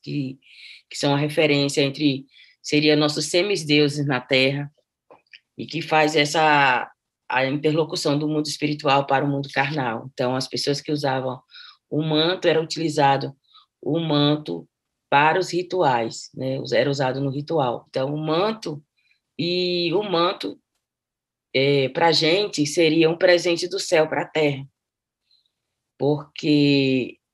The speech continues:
a malha do manto, ela traz a lembrança da pele do pra-, do pá-, dos pássaros, e as penas em cada pontinho, que seria o nó,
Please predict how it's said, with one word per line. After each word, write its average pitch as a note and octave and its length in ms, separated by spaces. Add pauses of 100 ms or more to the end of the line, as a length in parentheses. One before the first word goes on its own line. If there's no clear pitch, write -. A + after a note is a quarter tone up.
(200)
a C#3+ 160
malha D3+ 420
do F3 140
manto, F3+ 420
ela D#3+ 180
traz D3+ 440
a D3 380
lembrança D3 460
da D3+ 140
pele D#3+ 380
do F3+ 120
pra-, B2 380
do D3+ 100
pá-, A#2+ 320
dos - 160
pássaros, B2+ 540 (1400)
e G#3 540
as F#3 380
penas F3 420
em F3+ 100
cada D#3 640 (100)
pontinho, F3 640
que - 120
seria D3 300
o D#3 80
nó, D#3 400